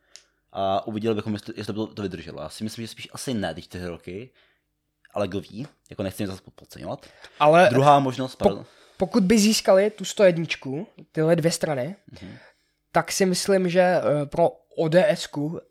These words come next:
Speaker 2: není, eh, jako ž-, žádný prostor pro to, aby šli, eh, do koalice s hnutím ano i bez toho Babiše. Prostě si myslím, že není žádný, protože oni teďka deklarují,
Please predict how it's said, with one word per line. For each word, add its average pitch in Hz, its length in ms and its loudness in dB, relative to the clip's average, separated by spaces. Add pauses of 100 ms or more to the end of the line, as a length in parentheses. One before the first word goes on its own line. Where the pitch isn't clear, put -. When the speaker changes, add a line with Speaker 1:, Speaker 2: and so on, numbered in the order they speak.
(140)
Speaker 2:
není, 170 540 0
eh, 120 240 -8
jako 151 260 -8
ž-, 139 200 -6
žádný 180 560 2
prostor 151 720 -6
pro 151 160 -8
to, 143 320 -4 (540)
aby 135 220 0
šli, 156 380 -2
eh, 131 280 -6
do 131 160 -10
koalice 156 520 0
s - 180 -6
hnutím 143 440 -10
ano 143 180 -2 (300)
i 165 80 2
bez 180 200 2
toho 175 200 2
Babiše. 143 380 0 (260)
Prostě - 360 0 (220)
si - 120 -6
myslím, 156 200 -2
že 170 100 4
není 175 260 2
žádný, 151 420 -2 (300)
protože 139 220 -4
oni 170 360 2
teďka 190 360 0
deklarují, 147 760 0